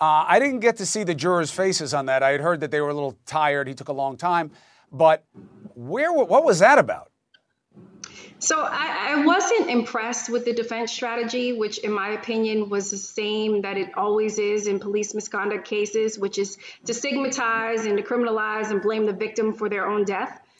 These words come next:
Speaker 2: I think that the defense sought the introduction of Floyd's drug use, his heart condition,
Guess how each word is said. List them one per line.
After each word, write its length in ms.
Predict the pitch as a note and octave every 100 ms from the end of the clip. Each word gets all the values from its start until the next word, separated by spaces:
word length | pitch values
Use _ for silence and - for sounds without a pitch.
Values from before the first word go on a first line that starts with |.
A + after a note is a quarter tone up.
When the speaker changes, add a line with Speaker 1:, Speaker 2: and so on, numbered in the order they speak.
| _ -
Speaker 2:
I 120 | A3+
think 380 | C4 B3 A#3+ B3
that 400 | A3+ A3 G3+ G3+
the 100 | A3
defense 600 | A3+ A3+ A#3+ B3 A#3+ -
sought 380 | A#3 A#3+ A#3
the 100 | A3+ A3
introduction 720 | B3 A#3+ A3+ A3 A3 A#3+ A3
of 120 | G#3
Floyd's 360 | A3 A3 G#3 -
drug 360 | A3 A#3 A3+
use, 320 | A3 A3 A3 -
his 200 | G3 -
heart 260 | A3+ -
condition, 560 | A#3 A3 G#3+ A3 A3+